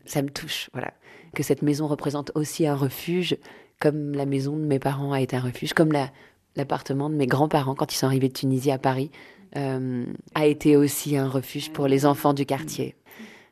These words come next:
Euh, mon grand-père, qui était plombier, il recevait, il récupérait les, les petits mômes un peu délinquants dans la rue. Il les ramenait à la maison,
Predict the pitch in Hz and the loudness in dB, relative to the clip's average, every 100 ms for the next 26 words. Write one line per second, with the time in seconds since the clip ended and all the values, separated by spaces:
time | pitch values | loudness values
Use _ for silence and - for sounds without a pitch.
0 | _ 139 127 123 123 135 147 139 135 135 | _ -8 -6 -6 -4 -2 -2 0 2 6
1 | 175 214 - 143 131 147 143 147 190 208 | 6 6 0 -4 -2 0 2 6 6 6
2 | 156 135 135 151 143 165 180 160 - - | 2 -2 0 2 6 6 4 0 -6 -18
3 | - 156 160 165 175 160 180 156 131 - | -6 -2 -2 -4 -4 -2 -2 -2 -4 -10
4 | _ - 156 156 - 160 160 196 165 143 | _ -4 -4 -6 -12 -6 -4 -2 -4 -4
5 | 170 156 156 143 151 165 139 127 135 - | 0 2 2 0 -4 -4 -4 -4 -10 -16
6 | - 156 143 120 131 123 147 143 135 139 | -18 -14 -12 -12 -12 -10 -6 -4 -4 -2
7 | 135 143 180 180 | -2 0 0 0